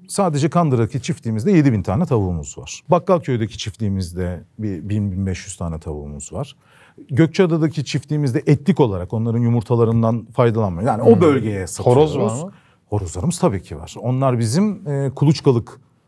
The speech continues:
Speaker 2: Hmm.
Speaker 1: yumurta üretiminde kullandığımız ayrı kümesleri olan.
Speaker 2: Horozlar yumurtluyor mu?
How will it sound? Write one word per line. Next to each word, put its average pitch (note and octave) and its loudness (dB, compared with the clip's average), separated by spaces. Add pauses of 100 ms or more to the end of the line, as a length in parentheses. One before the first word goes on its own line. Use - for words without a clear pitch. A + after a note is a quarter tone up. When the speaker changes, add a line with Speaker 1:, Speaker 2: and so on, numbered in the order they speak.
(240)
Speaker 2:
Hmm. A2 -8 (260)
Speaker 1:
yumurta C3 4
üretiminde A#2+ 2
kullandığımız G#2 -2
ayrı C#3+ 4
kümesleri G#2 -2
olan. F2 -2
Speaker 2:
Horozlar A#2 4
yumurtluyor B2 2
mu? A#2+ -4